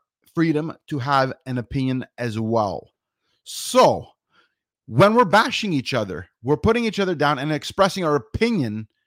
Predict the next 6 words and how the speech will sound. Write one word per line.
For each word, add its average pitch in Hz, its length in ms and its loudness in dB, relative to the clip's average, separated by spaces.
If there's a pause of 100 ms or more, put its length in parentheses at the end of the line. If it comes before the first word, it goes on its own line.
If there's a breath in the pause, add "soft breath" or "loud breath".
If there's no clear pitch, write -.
(1120)
and 185 420 2 (1300)
telling 190 300 4
people 170 280 0
they 151 220 2
are 147 180 2
wrong, 135 640 2